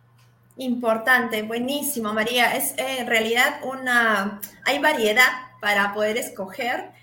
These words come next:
y para poder analizar más o menos qué queremos estudiar, en este caso en Cibertech. Muy bien, te voy a hacer la siguiente pregunta. Es, eh, más o menos,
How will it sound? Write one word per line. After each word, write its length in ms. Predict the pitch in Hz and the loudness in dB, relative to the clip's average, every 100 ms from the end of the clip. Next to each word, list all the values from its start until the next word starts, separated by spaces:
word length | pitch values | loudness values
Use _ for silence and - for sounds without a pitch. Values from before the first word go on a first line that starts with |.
| _ | _
y 200 | - 277 | -6 -4
para 200 | 311 247 | -2 -4
poder 200 | 220 226 | -2 -2
analizar 400 | 254 254 208 254 | -2 -6 -6 -6
más 160 | 254 247 | -8 -8
o 40 | |
menos 260 | 247 247 247 | -6 -6 -8
qué 220 | - 311 | -4 -4
queremos 400 | 302 247 247 262 | -2 -4 -6 -8
estudiar, 540 | 240 - 208 220 285 - | -8 -8 -4 0 0 -2
en 140 | 214 | -6
este 260 | 233 226 226 | -6 -6 -4
caso 300 | 233 233 294 | -4 -4 -6
en 160 | 233 196 | -8 -6
Cibertech. 640 | 196 180 175 170 151 - _ _ _ _ _ - | -4 -4 -4 -6 -10 -14 _ _ _ _ _ -2
Muy 140 | 403 | 0
bien, 240 | 311 208 | 0 -2
te 60 | 226 | 0
voy 120 | 277 | 2
a 40 | 320 | 2
hacer 180 | 320 | 2
la 80 | 294 | -2
siguiente 440 | 285 247 262 277 - | -2 -2 -2 -2 0
pregunta. 500 | 214 233 302 311 339 381 - | 0 0 -4 0 4 4 2
Es, 420 | 240 254 294 302 - | -2 -2 -2 -4 -4
eh, 460 | 277 262 240 220 247 | -2 0 -2 -2 0
más 220 | 277 - | -2 0
o 60 | |
menos, 560 | 330 311 285 311 - - | -4 -4 -4 -4 -8 -14